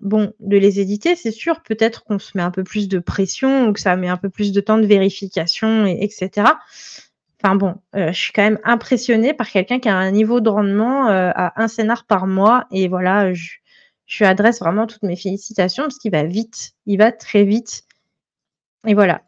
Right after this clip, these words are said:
Et regarde, tu as des félicitations de J P. <laughs> Donc, si tu passes par la rediff, eh ben, tu les verras. Euh,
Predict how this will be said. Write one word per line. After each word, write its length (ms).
Et 120
regarde, 340
tu 120
as 60
des 140
félicitations 720
de 60
J 160
P. 380
<laughs> 340
Donc, 360
si 200
tu 180
passes 260
par 200
la 160
rediff, 480
eh 40
ben, 140
tu 180
les 160
verras. 340
Euh, 520